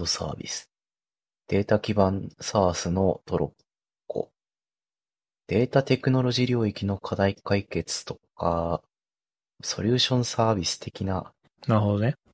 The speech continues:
Speaker 1: コンサルティングかな？があって、うん、なんか、企画設計構築とか、オペレーション基盤の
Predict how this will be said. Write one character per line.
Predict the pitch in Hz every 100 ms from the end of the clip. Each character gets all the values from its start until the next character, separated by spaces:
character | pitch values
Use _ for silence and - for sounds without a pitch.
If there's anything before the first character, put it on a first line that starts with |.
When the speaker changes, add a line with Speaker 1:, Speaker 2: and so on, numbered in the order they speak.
| _
Speaker 1:
コ | - 104
ン | 104
サ | 110
ル | 104
テ | -
ィ | 101
ン | 95
グ |
か | - 101
な？ | 110 - _ _ _ _ _ _ _ _ _ -
が | 104 104 85 80 80 _ _ _ _ _ -
あ | 98
っ | - _ _ _
て、 | 87 85 82 _ - _ _ _ _ -
う | 92
ん、 | 90 82 78 -
な | 85
ん | 82
か、 | - _ _ _ _ _ _ _
企 | - - -
画 |
設 | - - - -
計 | 80 71 -
構 | - 85 80
築 | - - -
と | 78 80
か、 | - - - _ _ _ _ _ _ _ _
オ | -
ペ | 92
レ | 92 92
ー |
シ | 87
ョ | 90
ン | 87
基 | -
盤 | 78 67 -
の | -